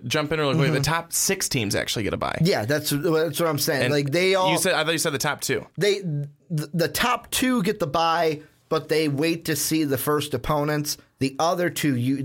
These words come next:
Speaker 2: or the other four, I should say, they get a bye, but they know who they're playing. So, like, Baylor knows, "Okay, we're playing Oklahoma State." Iowa State knows, "We're playing Kansas State." Right now, it'd be Kansas and West Virginia that'd be sitting there going, "We gotta wait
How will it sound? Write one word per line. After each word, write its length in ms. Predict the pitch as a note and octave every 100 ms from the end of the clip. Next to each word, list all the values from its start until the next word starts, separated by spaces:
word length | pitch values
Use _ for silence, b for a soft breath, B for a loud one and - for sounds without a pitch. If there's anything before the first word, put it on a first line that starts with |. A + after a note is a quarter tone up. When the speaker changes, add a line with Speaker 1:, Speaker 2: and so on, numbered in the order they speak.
| C3+
Speaker 2:
or 100 | C3
the 160 | C3+
other 220 | D3+ C#3
four, 360 | A#2+ - E3 D#3+
I 80 | C3
should 200 | A#2+ A#2+
say, 300 | - B2+ A#2 B B
they 200 | A2+ D3+
get 120 | E3 D#3
a 60 |
bye, 520 | A#2 C#3+ C#3+ C3+ A#2+ -
but 100 | C#3
they 140 | D#3 D#3
know 240 | D3 C#3+
who 180 | B2+ B2+
they're 140 | A#2
playing. 360 | G#2+ A2+ G2+ D2 b b b
So, 140 | - C#3+
like, 220 | C3+ B2+
Baylor 360 | F3+ G3+ G#3 F#3+
knows, 460 | E3+ D#3+ D#3+ D3 b b -
"Okay, 340 | D3+ D#3 D3+
we're 180 | C#3+ D3
playing 340 | C#3+ D#3 D3
Oklahoma 520 | C#3 C3+ C3 C3 B2 A2+
State." 420 | - A#2+ A2+ G#2+ B B
Iowa 340 | C3 E3 D#3+
State 320 | D3+ - D3+ C#3
knows, 300 | C#3+ C#3 A#2
"We're 100 | C3+
playing 340 | - C#3+ A#2+
Kansas 440 | A#2+ B2+ A#2 G#2 G2+
State." 320 | A2 F2+ - b b -
Right 220 | C#3+ D3
now, 100 | C#3+
it'd 120 | C3+
be 80 | B2+
Kansas 500 | - C#3 C3+ A#2 A#2
and 140 | C#3
West 200 | C3 B2
Virginia 440 | B2+ A#2+ C3 B2 A2+
that'd 200 | A#2 A2+
be 120 | A#2
sitting 320 | - C3+ -
there 120 | B2+
going, 300 | A#2 A#2 A2+
"We 120 | A#2+
gotta 200 | B2 B2
wait 400 | A2+ A#2+ B2 A#2